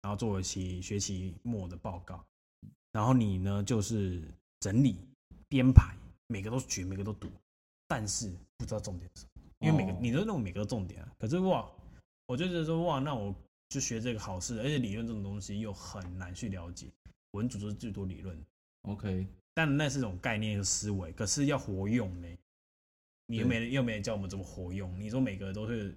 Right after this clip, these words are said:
Speaker 1: 像孔子说，每个都举一反三，没有啊。
Speaker 2: 没错。
Speaker 1: 那，那，而且用了那么多东西，怎么可能学得会？对啊，这个干脆，我真的是觉得建议真的是，干脆就是你还不如那样挑几个理论，然后怎么运用，还比较实际一点。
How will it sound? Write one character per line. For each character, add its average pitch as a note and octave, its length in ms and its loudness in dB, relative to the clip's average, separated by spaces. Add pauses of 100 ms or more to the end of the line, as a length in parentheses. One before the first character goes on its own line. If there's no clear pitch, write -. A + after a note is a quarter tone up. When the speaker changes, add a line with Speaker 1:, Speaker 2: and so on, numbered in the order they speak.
Speaker 1:
像 G2+ 360 -8
孔 G#2+ 180 -8
子 G#2 80 -2
说， G#2+ 160 -4
每 G2 140 -4
个 G2 80 -4
都 G#2 100 -4
举 F#2 180 -6
一 F#2+ 60 -4
反 F2+ 180 -12
三， D#2+ 200 -10 (140)
没 G#2+ 200 -4
有 G#2 140 0
啊。 F2+ 340 -6
Speaker 2:
没 G2 140 -4
错。 G2+ 200 0 (440)
Speaker 1:
那， C3+ 180 2
那， B2 220 -2
而 C#3 160 2
且 A#2+ 200 0
用 B2 200 2
了 B2 40 0
那 C3 120 4
么 A2+ 120 0
多 A2+ 120 -2
东 A2 180 -4
西， G#2+ 420 -4
怎 G2 100 -6
么 F#2+ 100 -4
可 F#2 160 -6
能 F2+ 220 -8 (640)
学 G2+ 260 -4
得 F#2+ 120 -2
会？ F#2 200 -6 (460)
对 B2 140 0
啊， G#2+ 160 -6
这 F#3+ 100 -6
个 F3+ 60 -2
干 G#3 180 0
脆， F#3+ 280 -2 (460)
我 A2 140 -4
真 E3+ 140 -4
的 D#3+ 100 0
是 D3+ 140 -6
觉 B2+ 120 -4
得 G2+ 60 -4
建 A2+ 240 -2
议 A2 140 -2
真 G2+ 160 0
的 G2 40 0
是， F#2+ 260 0
干 A#2+ 260 2
脆 A2 160 2
就 G#2 120 -2
是 G2 120 -6
你 G2 160 -4
还 G2 160 -4
不 A2+ 100 0
如 G#2+ 160 0
那 A2+ 140 -2
样 G#2 80 -4
挑 A2+ 240 -4
几 G2 220 -2
个 F#2 160 -4
理 F2 180 -4
论， G2 160 -4
然 F#2+ 100 -4
后 G2 80 -4
怎 F2 120 -10
么 E2+ 100 -12
运 F#2+ 180 -6
用， F2+ 160 -8 (140)
还 - 120 -8
比 F#2+ 120 -4
较 F#2+ 160 -6
实 F2+ 300 -6
际 F#2 180 -10
一 F2 140 -10
点。 - 180 -16